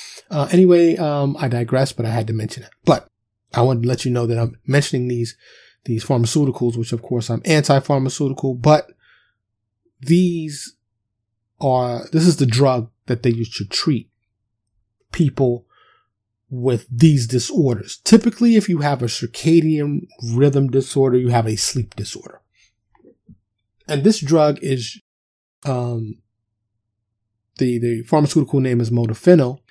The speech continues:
is used to treat narcolepsy, sleep apnea, and what they call sleep work, shift work sleep disorder, which of course all lead to throwing off your circadian rhythm. The side effects, headache,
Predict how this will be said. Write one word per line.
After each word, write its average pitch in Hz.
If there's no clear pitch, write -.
is 123
used 185
to 170
treat 139
narcolepsy, 135
sleep 107
apnea, 123
and 117
what 127
they 127
call 117
sleep 175
work, 131
shift -
work 139
sleep -
disorder, -
which 131
of 123
course 131
all 127
lead 120
to 135
throwing 120
off 117
your 113
circadian 120
rhythm. 165
The 151
side 262
effects, -
headache, 170